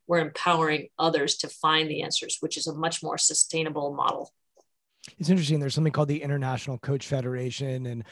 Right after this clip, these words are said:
Speaker 2: I'm certified in it as an executive coach. And that is their, their thesis, which is a coach asks great questions. In sports coaching, that is less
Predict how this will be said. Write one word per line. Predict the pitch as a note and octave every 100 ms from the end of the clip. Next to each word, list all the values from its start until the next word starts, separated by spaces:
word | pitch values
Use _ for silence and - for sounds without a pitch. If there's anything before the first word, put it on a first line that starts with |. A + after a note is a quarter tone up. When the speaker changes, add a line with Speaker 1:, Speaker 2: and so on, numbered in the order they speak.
| - -
Speaker 2:
I'm | D#3
certified | C#3 - D3+ C#3+ - C3+ C3 C3 C3 -
in | C3+
it | C3 B2+ B2+ -
as | C3
an | B2+
executive | B2 C3+ B2 C3 A#2+
coach. | - C3 B2+ - - _ - _ -
And | D3 C#3+
that | C#3+ E3
is | F#3 F3+
their, | C#3 E3 E3 C#3+ _ _
their | C3 C#3+ D3+ D3 A#2 _ -
thesis, | D3+ A2 G#2 F#2 -
which | E3 C3
is | C#3 C3 B2 - - - _ -
a | C#3+ C3
coach | - D#3 - -
asks | C#3 C#3 - -
great | - D3+ -
questions. | - C#3+ - C3 A#2+ - - _ - _ -
In | F#3 F#3+
sports | - - - F4 -
coaching, | - F3 - D3+ D3+ D3+ D3 _ - C3 B2
that | D3 G3
is | G#3 D3+ C3+
less | C3 C#3+ D#3 D#3+ - - -